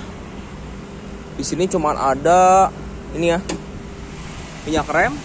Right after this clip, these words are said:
ada air radiator, sama air wiper. Kalau depan sini dia sudah dicat, dicat ya kayak gini. Termasuk kapnya nih, tapi ini nggak ada peredam. Kap depan sini dia nggak ada, nggak dicat ya, masih warna dasar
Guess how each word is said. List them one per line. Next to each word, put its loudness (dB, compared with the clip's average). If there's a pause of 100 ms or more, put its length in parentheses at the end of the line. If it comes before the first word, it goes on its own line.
(460)
ada 0
air 6
radiator, 2 (160)
sama 0 (160)
air 2 (160)
wiper. 0 (880)
Kalau -2
depan 0
sini -4
dia 0
sudah -2
dicat, -6 (180)
dicat -2
ya -4
kayak -2
gini. -4 (880)
Termasuk -2
kapnya 4
nih, 0 (100)
tapi 0
ini 2
nggak 4
ada 6
peredam. 4 (1700)
Kap 4
depan 4
sini 2
dia 4
nggak 4
ada, 0
nggak 2
dicat 2
ya, 0 (180)
masih 0
warna 4
dasar 4